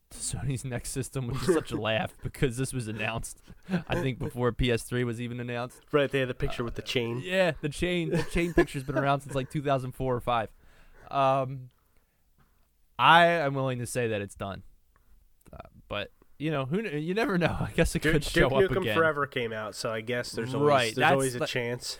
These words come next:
Speaker 2: But
Speaker 1: that's what I'm thinking. I'm thinking The Last Guardian as we know it is done,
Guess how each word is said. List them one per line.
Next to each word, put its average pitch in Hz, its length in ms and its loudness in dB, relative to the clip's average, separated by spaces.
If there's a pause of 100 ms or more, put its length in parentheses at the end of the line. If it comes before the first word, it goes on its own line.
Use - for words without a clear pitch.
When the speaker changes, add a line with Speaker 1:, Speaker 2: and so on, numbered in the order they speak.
(280)
Speaker 2:
But 107 260 -2
Speaker 1:
that's 180 200 4
what 202 120 -2
I'm 170 120 2
thinking. 139 460 -4
I'm 170 180 -2
thinking 170 480 -8 (480)
The 143 140 -4
Last 151 340 2
Guardian 151 400 0
as 127 260 -2
we 131 160 -6
know 113 320 0
it 214 200 0 (240)
is 120 240 -4
done, 104 500 -2